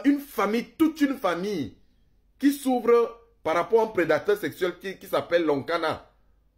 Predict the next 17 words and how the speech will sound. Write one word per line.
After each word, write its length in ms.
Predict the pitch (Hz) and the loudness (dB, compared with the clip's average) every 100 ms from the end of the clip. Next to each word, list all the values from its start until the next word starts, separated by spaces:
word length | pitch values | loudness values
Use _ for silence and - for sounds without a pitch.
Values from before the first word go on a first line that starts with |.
| _ _ _ | _ _ _
Simon. 440 | - 160 175 127 - _ _ _ _ _ _ _ - | -10 0 0 0 -12 _ _ _ _ _ _ _ -2
Lonkana, 480 | 185 196 269 285 | 0 2 0 2
c'est 160 | 262 202 | 0 0
un 80 | 247 | 0
prédateur 560 | 254 202 180 170 240 233 | 2 2 2 0 0 -2
sexuel. 560 | 180 - 226 185 101 - _ _ _ _ _ _ _ _ _ - | -6 -2 -2 -2 -6 -16 _ _ _ _ _ _ _ _ _ -2
Il 200 | 311 - | -2 0
passe 220 | 277 262 | -2 0
son 180 | 233 190 | 0 0
temps 180 | 180 254 254 | 0 -2 -2
à... 120 | 175 170 | -6 -4
Nous 280 | 202 262 | -6 0
avons 200 | 175 180 | 0 0
les 220 | 220 151 139 | 0 0 -2
enfants, 240 | 127 185 | -2 -2
nous 160 | 208 170 | -2 -2
avons... 180 | 135 | -4